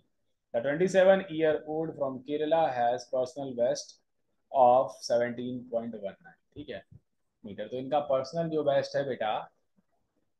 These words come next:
वो सेवनटीन पॉइंट वन नाइन मीटर है, लेकिन यहाँ पर जो है इन्होंने सिक्सटीन पॉइंट थ्री वन मीटर मार के भी जो है जीत लिया है ना। Triple jump में तीन बार jump मारते हैं और आपका जो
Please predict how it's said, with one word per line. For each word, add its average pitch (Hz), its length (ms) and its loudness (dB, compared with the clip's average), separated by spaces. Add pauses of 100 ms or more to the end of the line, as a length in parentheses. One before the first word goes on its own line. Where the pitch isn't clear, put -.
(100)
वो 113 520 2
सेवनटीन 120 600 -2
पॉइंट 117 240 -4
वन 120 220 2
नाइन 143 260 2
मीटर 143 280 4
है, 160 140 6
लेकिन 117 260 -2
यहाँ 113 280 -2
पर 117 180 2
जो 113 60 -4
है 123 80 0
इन्होंने 117 280 -2
सिक्सटीन 117 440 -2
पॉइंट 117 280 0
थ्री 127 180 0
वन 131 180 2
मीटर 123 300 0
मार 113 240 -4
के 117 80 -8
भी 117 120 -2
जो 113 140 -8
है 185 120 0
जीत 113 280 -8
लिया 95 200 -4
है 117 140 -6
ना। 156 100 -2 (480)
Triple 190 300 12
jump 185 180 10
में 190 120 8
तीन 147 220 2
बार 147 140 10
jump 143 200 2
मारते 131 300 -4
हैं 127 80 -2
और 120 420 8
आपका 113 580 4
जो 117 180 -2